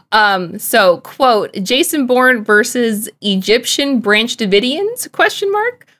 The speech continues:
with a hint of the one last job trope." And that was sent by T J Build Stuff.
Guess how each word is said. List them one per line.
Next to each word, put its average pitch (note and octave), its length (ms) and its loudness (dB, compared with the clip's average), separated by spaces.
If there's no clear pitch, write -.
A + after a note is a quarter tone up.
with C4 160 2
a C4 120 4
hint D#4+ 400 -2
of A#3+ 340 0
the G#3 100 0
one A3 380 0
last G#3+ 320 -2
job F#3 300 0
trope." - 360 -10
And F3+ 140 -4
that F3+ 100 -2
was A3+ 160 -4
sent G3 240 -2
by G3 160 0
T B3 380 -4
J C4+ 280 0
Build A3 400 -4
Stuff. - 520 -8